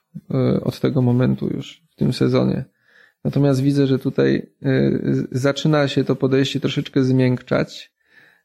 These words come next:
i to bardzo niedobrze. Ja wiem, że, e, weszły i kwasy organiczne do, do użycia i może nie wszyscy rozróżniają chemię od, e, kwasów organicznych, które też są tak naprawdę chemią.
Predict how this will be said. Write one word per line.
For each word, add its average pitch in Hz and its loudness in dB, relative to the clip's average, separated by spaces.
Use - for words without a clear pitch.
i 170 -8
to 135 0
bardzo 131 0
niedobrze. 127 0
Ja - 0
wiem, 156 2
że, 127 2
e, - -2
weszły 135 0
i 127 -2
kwasy 143 -2
organiczne 135 0
do, 135 0
do 160 2
użycia 135 0
i 139 0
może 131 2
nie 139 2
wszyscy 151 -2
rozróżniają 135 0
chemię 139 0
od, - -4
e, 139 2
kwasów 139 -4
organicznych, 131 0
które 135 -6
też 160 -2
są 143 0
tak 123 0
naprawdę 131 0
chemią. 131 2